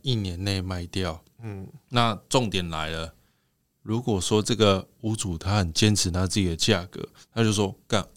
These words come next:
Speaker 1: 我就不想贱卖我自己家啊。”
Speaker 2: 所以这个对短时间是有，有他的那个
Speaker 1: 加速成交的进度。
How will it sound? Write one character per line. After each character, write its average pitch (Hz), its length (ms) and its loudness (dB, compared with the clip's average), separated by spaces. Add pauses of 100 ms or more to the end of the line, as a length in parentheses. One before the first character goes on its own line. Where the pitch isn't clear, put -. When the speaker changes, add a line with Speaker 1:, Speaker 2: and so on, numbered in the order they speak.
Speaker 1:
我 - 80 -16
就 98 80 -4
不 98 100 -2
想 92 180 0
贱 107 140 0
卖 101 160 2
我 90 120 -2
自 95 180 -4
己 87 100 -2
家 82 300 0
啊。” 80 260 -4 (380)
Speaker 2:
所 208 220 6
以 - 40 6
这 214 120 4
个 170 360 8 (1200)
对 240 100 8
短 156 180 8
时 120 140 -2
间 190 160 2
是 185 200 2
有， 98 640 6 (100)
有 104 140 -6
他 151 180 4
的 147 120 4
那 147 100 6
个 110 400 6 (580)
Speaker 1:
加 127 320 8
速 113 460 -2
成 95 280 2
交 104 320 6
的 92 280 -6 (260)
进 98 280 0
度。 90 260 -2